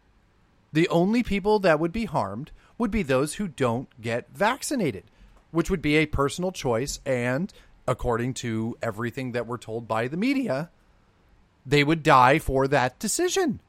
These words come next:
But the vaccines work, so those people wouldn't need to be worried. And the va-, the vaccines work, so those people wouldn't need to be worried.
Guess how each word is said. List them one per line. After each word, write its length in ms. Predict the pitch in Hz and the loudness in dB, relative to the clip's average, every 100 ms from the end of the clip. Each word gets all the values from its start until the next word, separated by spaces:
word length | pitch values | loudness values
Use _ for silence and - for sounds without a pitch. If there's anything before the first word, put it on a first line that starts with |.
| _ _ | _ _
But 140 | 165 | 0
the 120 | - 156 | 4 2
vaccines 720 | 117 135 170 - 294 302 - | 4 0 0 -2 -2 -2 -6
work, 480 | 135 117 110 - - _ - | -2 -2 -2 -8 -20 _ -6
so 240 | - 160 | 2 2
those 340 | 117 131 156 | 4 2 2
people 380 | - 180 180 208 | 2 -2 2 2
wouldn't 360 | 185 135 131 151 | 4 2 2 -2
need 260 | 135 139 | -2 -2
to 40 | 151 | -2
be 140 | 220 | -4
worried. 580 | 226 139 110 98 123 156 - _ _ _ _ _ _ _ _ _ _ _ _ _ _ | -4 -4 -4 -4 -6 -8 -18 _ _ _ _ _ _ _ _ _ _ _ _ _ _
And 160 | 120 120 | -4 -4
the 60 | |
va-, 220 | 98 117 123 | 0 -2 0
the 140 | 117 | -4
vaccines 560 | 92 104 131 214 220 220 | -2 0 0 0 -2 0
work, 320 | 226 202 208 | 0 0 -2
so 140 | - | -2
those 220 | 123 104 101 | -2 -2 -4
people 300 | 135 127 151 | -6 -2 2
wouldn't 280 | 143 151 | 2 2
need 280 | 120 110 123 | -4 -4 -4
to 80 | 143 | -6
be 140 | 156 208 | -4 -4
worried. 540 | 233 330 220 180 196 | 0 2 2 2 -2